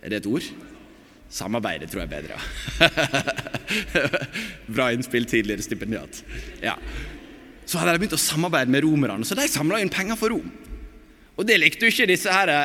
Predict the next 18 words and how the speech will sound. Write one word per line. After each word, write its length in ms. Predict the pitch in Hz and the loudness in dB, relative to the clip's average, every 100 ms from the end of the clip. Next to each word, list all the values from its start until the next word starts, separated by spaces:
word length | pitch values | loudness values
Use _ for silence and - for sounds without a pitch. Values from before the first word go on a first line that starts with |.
| - | 2
det 140 | 170 180 | 2 2
likte 180 | 180 | 4
jo 60 | 220 | 2
ikke 140 | 190 175 | 4 4
jødene 220 | 196 196 | 4 2
generelt, 380 | 165 202 170 135 | 2 2 2 2
og 80 | 170 | 2
langt 320 | 190 165 - | 4 2 2
mindre 320 | 170 185 131 | 0 2 0
fariserene, 680 | - 127 135 165 151 107 107 | 0 -2 -2 0 -2 -2 -4
som 80 | 123 | -4
hadde 140 | 123 139 | -6 -4
en 140 | - | -2
enda 220 | 175 185 160 | -2 -2 -4
strengere 400 | - 113 117 117 | -4 -2 -2 0
innenfor, 480 | 117 120 - 90 - - - - - | 0 0 -2 -10 -10 -20 -20 -12 -12
utenfor 460 | - 127 107 92 - - - | -8 -8 -6 -8 -10 -16 -8
tenkning. 380 | 92 - 82 | -8 -8 -12